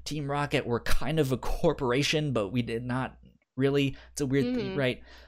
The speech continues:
Speaker 1: But, uh, w-, yeah, what if they have this belief of, like, "Hey, this city isn't working out like we were told it was
Speaker 2: Mm-hmm.
Speaker 1: supposed to. We are now the disgruntled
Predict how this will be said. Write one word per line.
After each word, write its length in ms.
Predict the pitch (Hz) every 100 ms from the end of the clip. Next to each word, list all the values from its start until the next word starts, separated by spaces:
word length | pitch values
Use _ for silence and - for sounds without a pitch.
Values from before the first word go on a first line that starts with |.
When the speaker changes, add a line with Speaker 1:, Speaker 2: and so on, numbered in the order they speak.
| -
Speaker 1:
But, 220 | - 117 - - - - 120
uh, 380 | 117 110 95 76 - - - _ _ _ _ _ _ _ -
w-, 380 | 113 117 123 127
yeah, 240 | 175 160 -
what 400 | 110 104 107 127 131
if 140 | 120
they 180 | 120 127
have 300 | 131 117 110
this 160 | 107
belief 380 | - 110 117 117
of, 120 | 104
like, 200 | 107 98
"Hey, 240 | - 160 135
this 260 | 110 107 -
city 1160 | - - - 165 - 127 104 - - 165 151
isn't 240 | 127 123 110
working 320 | 110 - 113
out 200 | 107 -
like 380 | 104 95 - - - - _
we 100 | 107
were 160 | 101 101
told 640 | - - 170 127 104 120 -
it 160 | 107 107
was 160 | 101
Speaker 2:
Mm-hmm. 240 | - 302 294
Speaker 1:
supposed 320 | - 98 -
to. 260 | 87 92 92 - - -
We 140 | 117 120
are 120 | 117
now 240 | 107 104
the 120 | 101 104
disgruntled 1040 | 101 104 95 - 107 110 104 113 101 98